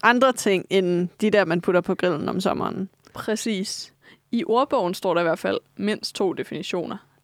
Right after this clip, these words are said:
Speaker 2: Der er nogle
Speaker 1: Mm.
Speaker 2: underdefinitioner af den ene. Den første er den her madvare i form af en masse fint hakket kød, krydderier med mere, som er stoppet i et aflangt hylster af dyretarm eller en <laughs> kunstig fremstillet. Du skal ikke grine af det her.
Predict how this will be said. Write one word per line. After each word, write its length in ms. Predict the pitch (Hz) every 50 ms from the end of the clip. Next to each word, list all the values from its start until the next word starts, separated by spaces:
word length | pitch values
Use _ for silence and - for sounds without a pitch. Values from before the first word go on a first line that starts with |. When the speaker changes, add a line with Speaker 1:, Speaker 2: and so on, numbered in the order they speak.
| _ -
Speaker 2:
Der 60 | -
er 80 | 170 170
nogle 180 | - 170 170 170
Speaker 1:
Mm. 80 | 170
Speaker 2:
underdefinitioner 720 | 170 175 180 196 175 170 - 165 160 156 - - 165 165 -
af 60 | -
den 100 | 151 165
ene. 160 | 165 170 196
Den 140 | - 220 226
første 360 | - 269 240 277 269 - 294
er 80 | 240 -
den 180 | 190 185 202
her 120 | 202 214 -
madvare 480 | 185 180 180 185 196 196 202 185 180
i 40 | 180
form 260 | - - 190 - - -
af 240 | - 175 175 165 175 - - - - - - - - -
en 160 | - 190 185 175
masse 360 | 170 165 170 180 - - 226
fint 360 | - - - 277 254 185 196
hakket 380 | - - 170 185 190 180 185 -
kød, 400 | - - 226 240 247 262 262 233
krydderier 640 | - - 202 180 180 175 175 202 233 - 247 247
med 120 | 226 208
mere, 340 | 202 196 196 196 208 220 233 226
som 180 | - - 196
er 40 | 196
stoppet 320 | 196 - 202 196 208 247
i 20 | 233
et 80 | 226 - _ _ -
aflangt 440 | 233 269 311 320 311 277 - 233
hylster 480 | - - - 294 247 - - - 208 - -
af 80 | 196 208 - - -
dyretarm 580 | 240 240 262 277 285 - - 226 170 165 214 - - - - - - - - 214
eller 220 | 220 240 254 247
en 160 | 220 220 214 -
<laughs> 60 | - -
kunstig 520 | - 262 - - - - - - - 214
fremstillet. 680 | - - - - - - - - - - - - - - - - - - - - - - 339 320 - - -
Du 60 | -
skal 160 | - - - 180
ikke 120 | 170 -
grine 180 | 175 175 190 180
af 60 | 165
det 160 | - - 233
her. 100 | 233